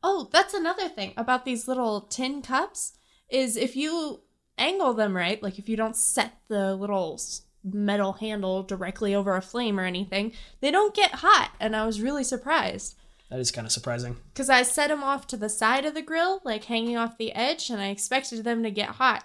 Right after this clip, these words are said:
Speaker 1: and it totally didn't. And it was really nice. I was,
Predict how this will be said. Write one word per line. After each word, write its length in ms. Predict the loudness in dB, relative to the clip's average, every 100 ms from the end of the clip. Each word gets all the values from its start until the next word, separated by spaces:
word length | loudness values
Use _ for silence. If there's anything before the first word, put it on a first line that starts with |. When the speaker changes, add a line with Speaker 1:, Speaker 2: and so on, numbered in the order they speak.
| -8
Speaker 1:
and 100 | -10
it 100 | -10
totally 440 | -8 -4 -2 0
didn't. 440 | 0 -4 -4 -14 -20 _ _ -14
And 520 | -12 -12 -12 -14 -16 -20 _
it 60 | -4
was 200 | -4 -4 -10 2
really 300 | 6 6 4
nice. 480 | 2 -4 -6 -14 -16 _ -12
I 120 | -10
was, 180 | -10